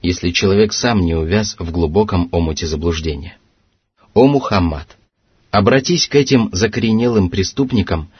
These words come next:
которые осмеливаются отвечать неблагодарностью на многочисленные милости своего Господа, и скажи им: «Недолго вам наслаждаться своим неверием,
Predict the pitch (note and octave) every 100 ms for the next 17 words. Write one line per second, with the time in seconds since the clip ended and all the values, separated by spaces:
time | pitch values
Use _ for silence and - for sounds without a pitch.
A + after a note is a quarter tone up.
0 | _ - G#2 A2+ A2 G#2+ G2 - F#2+ A2
1 | A2+ G#2 G2+ - G2 - F#2 F#2+ - G#2+
2 | G#2 G2+ G#2 F#2+ F#2+ F#2 E2+ G#2+ G2 E2+
3 | - D#2+ E2+ F#2 F2+ F2 - A2+ - G2+
4 | F2+ E2+ G2 F#2 E2+ - - E2+ D#2+ D#2+
5 | E2 G#2+ - F2 D2 - _ _ _ G2
6 | G2+ A#2+ A2 A#2 F2 C#2 - _ _ _
7 | _ - G#2+ A#2 A#2+ C#3 G#2+ F#2+ F2 F2
8 | E2+ F2+ E2+ E2 F2 - F2+ - E2 D#2+
9 | E2 E2 E2+ D#2 C#2 C#2